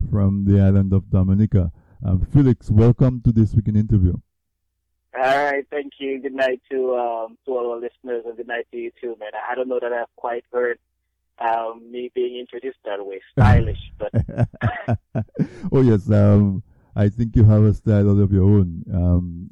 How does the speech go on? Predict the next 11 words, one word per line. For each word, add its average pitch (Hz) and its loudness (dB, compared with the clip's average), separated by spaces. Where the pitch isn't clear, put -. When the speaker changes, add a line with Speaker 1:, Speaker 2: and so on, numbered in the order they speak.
Speaker 1:
you 98 -6
know. 95 2
And, 101 -2
and 98 4
Speaker 2:
I - 0
think, 165 -8
I 147 -6
think 131 -12
so 117 -10
too. 113 -8
Uh, 107 -6